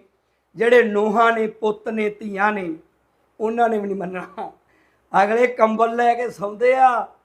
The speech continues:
ਸੋਲਾਂ ਸਤਾਰਾਂ ਤੇ ਏ ਸੀ ਛੱਡ ਕੇ। ਉਹ ਕਿੱਥੋਂ ਕਹਿਣਗੇ ਵੀ ਹਾਂ ਅਸੀਂ ਵੀਹ ਤੋਂ ਉੱਪਰ ਹੀ ਰੱਖਾਂਗੇ?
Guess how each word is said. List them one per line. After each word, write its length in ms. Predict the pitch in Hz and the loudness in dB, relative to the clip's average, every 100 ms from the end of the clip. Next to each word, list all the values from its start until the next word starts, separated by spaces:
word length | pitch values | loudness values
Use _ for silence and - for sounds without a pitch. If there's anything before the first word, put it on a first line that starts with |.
| _ _ _ | _ _ _
ਸੋਲਾਂ 420 | - 226 240 233 | -2 2 4 2
ਸਤਾਰਾਂ 400 | 233 226 220 220 | 0 0 2 0
ਤੇ 200 | 226 226 | -4 -2
ਏ 120 | 214 | -2
ਸੀ 200 | 208 214 | -2 -6
ਛੱਡ 280 | 196 185 185 | -6 -6 -6
ਕੇ। 420 | 202 220 202 160 - _ _ _ _ _ _ _ | -4 0 0 -2 -10 _ _ _ _ _ _ _
ਉਹ 220 | 233 262 | 4 4
ਕਿੱਥੋਂ 440 | 262 240 233 233 247 | 2 -8 -4 -2 -2
ਕਹਿਣਗੇ 440 | 240 247 269 262 | -2 -2 0 -2
ਵੀ 160 | 254 226 | 0 -2
ਹਾਂ 300 | 220 226 226 | 0 0 -4
ਅਸੀਂ 360 | 226 220 196 - _ _ _ _ _ | -6 -10 -10 -14 _ _ _ _ _
ਵੀਹ 400 | 170 170 247 269 | -10 -2 0 2
ਤੋਂ 120 | 269 226 | 2 0
ਉੱਪਰ 240 | 226 240 | 0 -4
ਹੀ 80 | 247 | -2
ਰੱਖਾਂਗੇ? 540 | 226 226 214 202 175 | -6 -2 -2 -2 -10